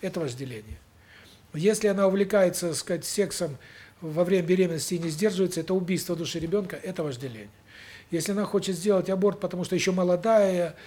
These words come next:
э, сказать, или красивая, или, или, по-, сказать, к-, как-то вот что-то вроде не то, это тоже тема вожделения. То есть причин много. Вот сейчас, э, рекомендации, э, сказать, к аборту в поликлиниках, я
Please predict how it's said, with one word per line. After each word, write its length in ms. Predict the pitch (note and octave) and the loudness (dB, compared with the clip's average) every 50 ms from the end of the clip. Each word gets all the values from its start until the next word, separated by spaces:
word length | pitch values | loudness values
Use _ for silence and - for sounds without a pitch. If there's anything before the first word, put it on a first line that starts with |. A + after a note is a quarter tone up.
| - - - - - - | -18 -18 -18 -18 -18 -12
э, 200 | - E3+ E3+ E3+ | -6 -2 -2 -2
сказать, 320 | D#3+ - - F3+ D#3+ - F#3 | -2 -2 -4 -4 -4 0 0
или 140 | F3+ F3 E3 | 0 0 0
красивая, 680 | E3+ F3+ F3 E3 - - A#3 A#3+ A3+ G3+ G3 F#3 F3 F3 | 0 0 0 0 0 0 0 0 2 2 2 2 4 2
или, 180 | F3 F3+ F3+ | 2 2 2
или, 280 | G3 G3 G#3 G3+ G3+ G3 | 2 2 4 4 4 4
по-, 360 | G3 G3+ G3 F#3 F#3+ F#3+ E3+ | 2 0 -2 -2 -2 -2 -4
сказать, 420 | D3 - - G3 F3+ F#3 F3+ F#3 | -6 -4 -4 -4 -4 -4 -8 -10
к-, 120 | F#3 - F3 E3 | -12 -12 -14 -4
как-то 280 | - G#3 F#3+ - - F3+ | -2 -2 -2 0 0 0
вот 220 | F3+ E3 E3 - E3+ D3+ | 0 0 -2 -6 -12 -12
что-то 280 | - - C3+ - F3 | -6 -6 -6 -6 -4
вроде 280 | E3+ F#3 F3+ D#3+ E3+ E3 | -4 -4 -2 -2 -2 -2
не 120 | E3 F3 | -2 -4
то, 320 | E3 - A3+ A#3 A3 G#3+ - - - - - - - - | -2 0 2 2 2 0 -4 -12 -20 -20 -20 -20 -12 -10
это 160 | F3+ E3+ G3 | -4 -4 -4
тоже 280 | F#3+ A#3+ A#3 F3+ F3+ F3+ | 0 2 2 2 2 0
тема 240 | F3+ F#3+ F3 F3 | -2 -2 -2 -2
вожделения. 320 | E3+ D#3+ D3 D#3 E3 D3 C#3 | -2 -2 -2 -4 -6 -6 -4
То 80 | G3 | -4
есть 120 | G3 F#3 - | -4 -6 -4
причин 360 | - G#3 F#3+ - - A3+ F#3+ | -6 -6 -6 -4 -4 -4 -4
много. 360 | D#3+ E3 D3+ A2+ G#2+ G#2 - - - - - - - - - - - _ _ _ _ _ _ - | -4 -6 -8 -8 -10 -12 -16 -20 -20 -20 -20 -20 -20 -20 -20 -20 -20 _ _ _ _ _ _ -6
Вот 100 | F3+ F3 | -4 -4
сейчас, 380 | - - - A#3 G3 - - | -2 2 2 2 2 2 0
э, 160 | F#3 E3+ E3 | -2 -2 -2
рекомендации, 880 | E3 F3+ - A3 G#3 A3 G#3+ F#3+ G#3+ F3 C#3+ - E3 D#3 D3+ D#3+ D#3+ D#3 | -2 0 0 2 2 2 4 4 4 4 4 2 -2 -4 -4 -4 -4 -4
э, 20 | D#3 | -4
сказать, 280 | C3 - - D3 - | -6 -6 -8 -8 -4
к 80 | - - | -2 0
аборту 360 | F#3 F3+ G3 D#3+ B2+ - C#3+ | 2 2 2 2 0 -2 -8
в 340 | C#3 C3+ C3+ C3+ C3 - - | -10 -10 -10 -12 -16 -12 -6
поликлиниках, 680 | - E3 F3 F3 F#3 G3 E3+ D3 C3+ - C3+ B2+ - | -2 -2 -2 -2 -2 -4 -4 -4 -6 -8 -10 -12 -8
я 140 | D#3 D#3+ | -8 -8